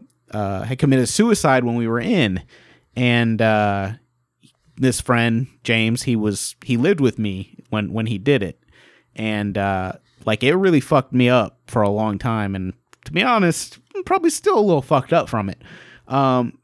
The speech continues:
so she brought it up early in the, like, it was in the morning when I noticed the, the Facebook message. And, uh, so it had me thinking about that all day. And so,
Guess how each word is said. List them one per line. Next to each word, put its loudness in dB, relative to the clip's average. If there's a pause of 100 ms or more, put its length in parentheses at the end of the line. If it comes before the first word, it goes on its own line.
(920)
so 0
she -2
brought 2
it -2
up -2
early 2
in 0
the, -4
like, -6
it 0
was 2
in 2
the 2
morning 2
when 0
I 0
noticed -2
the, -4
the -4
Facebook -4
message. -2
And, -4
uh, 0 (720)
so -4
it 0
had 0
me 2
thinking -2
about 0
that 0
all 0
day. -2
And -8
so, -2